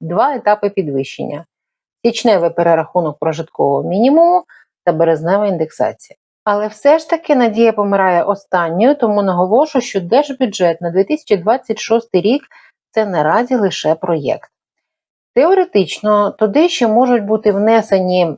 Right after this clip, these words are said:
м, правки під час ухвалення у Верховній Раді, особливо під тиском критики щодо соціальних стандартів.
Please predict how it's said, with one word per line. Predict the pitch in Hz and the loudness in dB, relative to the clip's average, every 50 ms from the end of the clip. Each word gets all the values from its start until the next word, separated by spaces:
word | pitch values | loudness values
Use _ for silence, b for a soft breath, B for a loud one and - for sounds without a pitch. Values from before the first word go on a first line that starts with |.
| - _ | -12 _
м, | 170 170 175 170 165 156 - | -10 -8 -8 -8 -10 -12 -4
правки | _ 196 190 175 170 - - - 294 311 320 | _ 0 2 2 0 -2 -2 0 0 0 0
під | - 240 226 - | 0 -2 -4 0
час | - 214 196 - 190 | -2 -2 -2 -2 -8
ухвалення | - - 202 208 208 190 175 160 160 160 | -6 -2 0 0 0 0 -2 -4 -2 -4
у | 160 160 | -2 -2
Верховній | 175 170 - - 170 156 151 151 151 151 | -4 -6 -2 -2 -2 0 0 -2 -2 -2
Раді, | 147 147 143 139 139 147 208 277 285 - b b b b b b b b _ _ - | 0 0 -2 -2 0 0 0 0 0 -2 b b b b b b b b _ _ -14
особливо | 180 - - 175 175 180 208 262 311 320 302 | -10 -4 -2 -2 0 2 2 4 4 4 2
під | 294 - 196 - _ | 0 -2 -8 -10 _
тиском | _ 240 262 254 - - 269 269 262 247 | _ 0 0 0 -2 -2 -2 -2 -2 -4
критики | 254 - 202 208 233 240 247 277 262 - 226 | -6 -4 -2 -2 -2 0 -2 -4 -4 -4 -6
щодо | - - 202 190 208 202 | -2 -2 0 0 0 -2
соціальних | - 170 - - 156 151 160 170 170 170 | -2 -10 -4 -2 -2 -2 -2 -4 -6 -8
стандартів. | - - 165 143 123 123 123 - _ _ | -10 -8 -8 -6 -6 -8 -10 -12 _ _